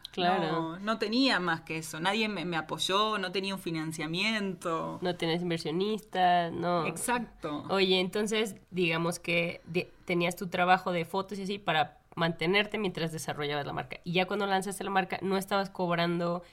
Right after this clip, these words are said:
Speaker 1: eh, ahora sí, con sueldo. ¿Y cómo vivías? ¿Cómo
Speaker 2: Seguía
Speaker 1: te pagabas?
Speaker 2: trabajando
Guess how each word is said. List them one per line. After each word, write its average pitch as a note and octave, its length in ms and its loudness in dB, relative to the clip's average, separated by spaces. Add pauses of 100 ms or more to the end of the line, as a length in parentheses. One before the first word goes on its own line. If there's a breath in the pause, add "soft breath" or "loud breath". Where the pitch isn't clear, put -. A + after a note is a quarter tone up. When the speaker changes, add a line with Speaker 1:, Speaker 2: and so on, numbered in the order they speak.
(240 loud breath)
Speaker 1:
eh, D3+ 680 -2 (360)
ahora D#3+ 180 -2
sí, E3+ 120 -6
con F3 180 0
sueldo. G#3+ 420 4
¿Y F3+ 120 -4
cómo G#3 260 2
vivías? G3 460 2
¿Cómo F3 240 -2
Speaker 2:
Seguía F#3+ 240 4
Speaker 1:
te - 40 6
pagabas? F3+ 420 8
Speaker 2:
trabajando G3 280 6